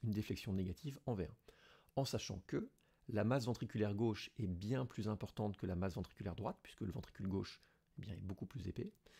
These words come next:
et donc l'impact du ventricule gauche sur le Q R S va être beaucoup plus important que le ventricule droit. Donc c'est le V G qui souvent aspire, attire à lui le vecteur et donc,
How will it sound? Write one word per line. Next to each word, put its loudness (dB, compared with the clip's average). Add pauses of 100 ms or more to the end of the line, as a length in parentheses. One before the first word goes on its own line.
(260)
et 4
donc 2
l'impact 0
du 0
ventricule 0
gauche 2
sur -2 (140)
le 6
Q 2
R 0
S -6 (200)
va 0
être -2
beaucoup -2
plus -2
important -4
que -8
le -10
ventricule -8
droit. -8
Donc -10
c'est -6
le -4
V 2
G 2
qui -6
souvent 0 (520)
aspire, -2
attire 2
à 4
lui 2
le 6
vecteur 0 (360)
et 2
donc, 2